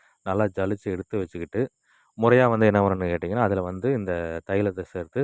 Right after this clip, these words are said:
பாவை பிடிக்கணும். இது வந்து சு-, சூரியன் அஸ்தமனம் ஆனதுக்கு அப்புறம் தான் பண்ணணும். இந்த பூஜை முழுக்க முழுக்க வீட்டுக்கு வெளியே பண்ணிக்கிறது நல்லது. அதுவும் நல்லா பழமையான ஆலமரம், அந்த ஆலமரத்தினுடைய வடக்கு திசையில பண்ணீங்கன்னா, ரொம்ப ஒரு அற்புதமான பலன்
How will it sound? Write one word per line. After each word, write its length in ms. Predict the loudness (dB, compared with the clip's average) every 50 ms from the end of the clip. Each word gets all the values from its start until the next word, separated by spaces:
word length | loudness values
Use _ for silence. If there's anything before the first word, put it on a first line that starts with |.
| -4
பாவை 240 | -2 -2 0 0 0 -2
பிடிக்கணும். 360 | -6 -8 -10 -10 -12 -14 _ _ -6
இது 160 | -2 0 0
வந்து 220 | 0 0 -2 -4 -6
சு-, 180 | -8 -8 -14 -10
சூரியன் 300 | -6 -2 -2 -2 -2 -2
அஸ்தமனம் 360 | -6 -6 -6 -6 -4 -2 -4
ஆனதுக்கு 220 | -4 -4 -4 -6
அப்புறம் 180 | -6 -6 -8 -10
தான் 80 | -10 -10
பண்ணணும். 300 | -12 -10 -8 -8 -10 -10 _ _ _ _ _ _ _ _ _ -6
இந்த 300 | -4 -2 -2 0 0 -2
பூஜை 240 | 0 0 2 2 2 2
முழுக்க 240 | 2 2 0 0
முழுக்க 220 | 0 -2 -2 -2 -2
வீட்டுக்கு 340 | -4 -4 -4 -4 -4 -4 -4
வெளியே 180 | -2 -2 -2 -2
பண்ணிக்கிறது 340 | -4 -6 -6 -6 -6 -6
நல்லது. 260 | -6 -6 -8 -10 -10 -10
அதுவும் 220 | -6 -2 -2 0 0
நல்லா 160 | 0 -2 -2
பழமையான 420 | -2 -4 -6 -4 -4 -6 -6 -6 -8 -10 -10
ஆலமரம், 540 | -8 -8 -8 -8 -8 -8 -10 -10 -12 -12 -14 _
அந்த 200 | -18 -18 -14 -12 -8
ஆலமரத்தினுடைய 560 | -6 -6 -6 -6 -8 -10 -12 -12 -12 -12 -10 -10
வடக்கு 260 | -8 -8 -8 -8 -8
திசையில 260 | -10 -8 -8 -10 -8
பண்ணீங்கன்னா, 340 | -10 -10 -10 -8 -4 -2 -2
ரொம்ப 180 | -2 -2 0 0
ஒரு 100 | 2 2
அற்புதமான 440 | 2 0 0 -2 -2 -2 0 -2 -2
பலன் 240 | -2 -2 -4 -4